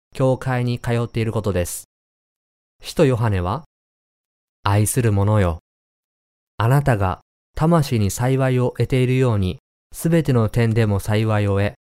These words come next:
また健康であるように祈ります。」ヨハネの手紙第三、第一章、二節。と言いましたが、私たちは皆、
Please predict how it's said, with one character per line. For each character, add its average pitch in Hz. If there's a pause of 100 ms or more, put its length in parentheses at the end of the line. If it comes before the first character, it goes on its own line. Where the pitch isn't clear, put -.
(140)
ま 110
た 107 (320)
健 147
康 147
で 139
あ 135
る 131
よ 117
う 117
に 143
祈 107
り 95
ま 92
す。」 - (1000)
ヨ 151
ハ 185
ネ 165
の 117
手 113
紙 101 (200)
第 135
三、 85 (380)
第 123
一 113
章、 80 (360)
二 113
節。 - (1000)
と 165 (300)
言 120
い 120
ま 123
し 113
た 98
が、 104 (380)
私 151
た 151
ち 139
は 104
皆、 98